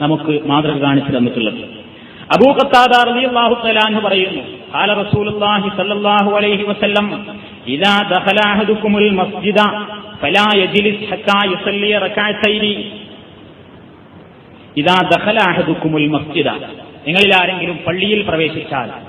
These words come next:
ഫലാ യജ്ലിസ്, അവൻ ഇരിക്കരുത്, ഹത്താ യുസല്ലിയ റകഅത്തൈനി, രണ്ട് റക്അത്ത് നിസ്കരിക്കാതെ ഇരിക്കരുത്. ഇതാണ് പ്രവാചകനിൽ നിന്ന് റിപ്പോർട്ട് ചെയ്തിട്ടുള്ള സംഭവം.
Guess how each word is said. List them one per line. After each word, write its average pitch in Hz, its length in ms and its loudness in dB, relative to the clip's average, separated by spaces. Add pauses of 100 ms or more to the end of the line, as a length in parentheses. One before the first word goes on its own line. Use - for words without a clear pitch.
(480)
ഫലാ 233 300 4
യജ്ലിസ്, 262 480 2 (760)
അവൻ 226 220 2
ഇരിക്കരുത്, 226 840 2 (280)
ഹത്താ 254 380 2
യുസല്ലിയ 226 720 0 (160)
റകഅത്തൈനി, 165 600 -2 (240)
രണ്ട് 285 120 -2
റക്അത്ത് 196 480 0
നിസ്കരിക്കാതെ 165 580 -6
ഇരിക്കരുത്. - 360 -12 (1300)
ഇതാണ് 175 580 2 (280)
പ്രവാചകനിൽ 190 560 0
നിന്ന് 175 140 -6
റിപ്പോർട്ട് 170 340 -6
ചെയ്തിട്ടുള്ള 143 440 -6
സംഭവം. 120 640 -12